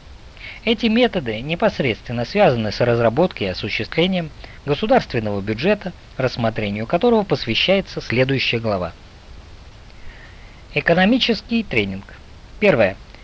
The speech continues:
Ключевые термины и понятия. Неоконсерватизм, современный монетаризм, теория экономики предложения, теория рациональных ожиданий, неоклассический синтез,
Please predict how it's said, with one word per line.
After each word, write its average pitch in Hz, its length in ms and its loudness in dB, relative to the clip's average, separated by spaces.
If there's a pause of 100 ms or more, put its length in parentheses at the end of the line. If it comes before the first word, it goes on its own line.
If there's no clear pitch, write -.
Ключевые 226 480 0
термины 190 460 4
и 170 40 -2
понятия. 101 500 0 (880)
Неоконсерватизм, 202 1040 2 (720)
современный 196 640 4
монетаризм, 117 720 0 (880)
теория 208 560 4
экономики 143 480 2
предложения, 110 720 -2 (420)
теория 233 320 6
рациональных 120 640 0
ожиданий, 104 540 -2 (360)
неоклассический 160 880 0
синтез, - 520 -8